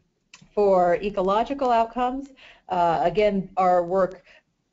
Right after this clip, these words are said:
largely extends existing work that has found fish response to protection tends to be highly diverse, and in general, it is, uh, positive outcomes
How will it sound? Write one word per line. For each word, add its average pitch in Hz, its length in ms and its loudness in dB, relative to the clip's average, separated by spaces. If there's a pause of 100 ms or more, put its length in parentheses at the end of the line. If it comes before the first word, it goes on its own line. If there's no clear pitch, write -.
(380)
largely 214 540 2
extends 247 680 -2
existing 208 580 -6
work 156 260 -4
that 170 120 -2
has 180 280 -4
found 160 520 -2 (100)
fish 240 220 0
response 175 720 -4
to 190 80 -8
protection 269 680 -8
tends 185 320 -6
to 190 100 -10
be 170 120 -8
highly 165 420 -4
diverse, 247 560 -2 (380)
and 185 180 -2
in 185 120 0
general, 170 560 -2 (220)
it 170 300 2
is, 156 460 0
uh, 135 180 -8
positive 190 560 -2
outcomes 135 540 -12